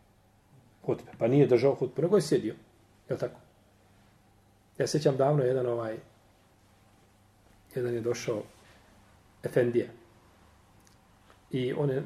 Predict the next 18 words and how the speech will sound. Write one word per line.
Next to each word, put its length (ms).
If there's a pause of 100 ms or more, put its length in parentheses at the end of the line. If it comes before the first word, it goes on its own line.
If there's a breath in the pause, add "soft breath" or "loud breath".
(120)
tumačio 680
da 420
je 80
dozvoljeno 380
pričati 300
dok 140
imam 160
drži 180
hudbu, 360 (100)
dok 160
priča. 300 (100)
Kaže, 200
"To 160
nije 180
hudba, 280
to 100
je 100
predavanje." 500